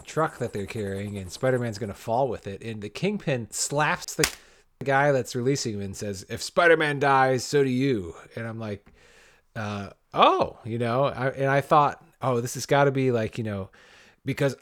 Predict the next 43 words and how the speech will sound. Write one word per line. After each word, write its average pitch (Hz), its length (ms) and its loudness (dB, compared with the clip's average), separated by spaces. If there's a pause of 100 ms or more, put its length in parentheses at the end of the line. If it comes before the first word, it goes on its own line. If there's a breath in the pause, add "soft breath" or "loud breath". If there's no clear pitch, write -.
I'm 143 320 8
going 127 220 2
to 113 80 -4
kill 110 320 0
Spider-Man 101 560 -2
myself." 90 880 -4
You 101 100 -8
know, 92 260 -6
that's 92 220 -10
what 107 100 -10
the 98 60 -12
Kingpin's 98 420 -10
thinking. 98 260 -14
But 151 160 0
then 220 140 4
it 208 120 -6
turns 214 260 0
out, - 160 4
like, 175 180 2
the 160 80 0
Kingpin 175 360 -2
had 151 160 4
a 131 40 4
real 131 320 2
purpose - 520 0
to, 123 100 -4
like, 107 240 -8
keep 156 260 -8
Spider-Man 110 520 -4
alive, 104 320 -2
which 95 160 -10
I 87 60 -10
think - 220 -10
is 98 200 -12 (340)
pretty 127 300 -4
rare. 107 460 2
He 117 120 -6
needed 123 320 -4
him 107 160 -6
to 104 320 -6 (420 loud breath)
rejuvenate 139 600 4
his 104 140 -6
son. 120 500 4